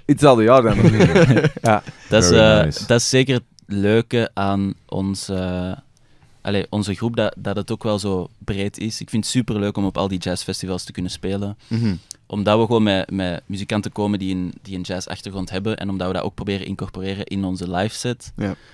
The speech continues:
Speaker 2: eh, hebben we al de kans gehad om bijvoorbeeld ook op Montreux Jazz te spelen of
Speaker 1: Nice.
Speaker 2: North Sea Jazz en
Speaker 3: Mhm.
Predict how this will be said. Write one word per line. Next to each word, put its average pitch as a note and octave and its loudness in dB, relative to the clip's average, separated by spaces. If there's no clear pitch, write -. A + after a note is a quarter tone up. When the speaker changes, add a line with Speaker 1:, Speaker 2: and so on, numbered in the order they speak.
Speaker 2:
eh, F#2+ -8
hebben G2 -10
we A#2 -4
al A2 0
de G#2 -4
kans G2+ -4
gehad G2+ -6
om G2 -4
bijvoorbeeld F#2+ -6
ook F#2+ -8
op - -12
Montreux G#2 -4
Jazz G2 -4
te G2 -8
spelen G2+ -4
of F2 -6
Speaker 1:
Nice. F#2 -2
Speaker 2:
North G2 0
Sea G2+ -4
Jazz F#2+ -6
en F#2+ -8
Speaker 3:
Mhm. F#2 -2